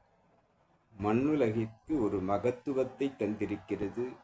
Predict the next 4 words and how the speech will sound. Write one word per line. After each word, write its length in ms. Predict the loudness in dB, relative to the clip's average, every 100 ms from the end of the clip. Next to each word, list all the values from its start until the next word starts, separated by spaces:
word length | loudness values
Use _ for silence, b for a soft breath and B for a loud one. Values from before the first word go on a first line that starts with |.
| _ _ _ _ _ _ _ _ _ _ _ _ _
கண்ணுக்கோர் 800 | -2 2 4 2 0 2 2 2
கவிநயமாக 1200 | 0 2 4 2 2 2 2 0 -2 0 0 0 -10 -6
எங்கு 420 | 0 2 2 0
தொடங்கினாலும் 1040 | 0 0 0 0 2 2 2 0 -2 -6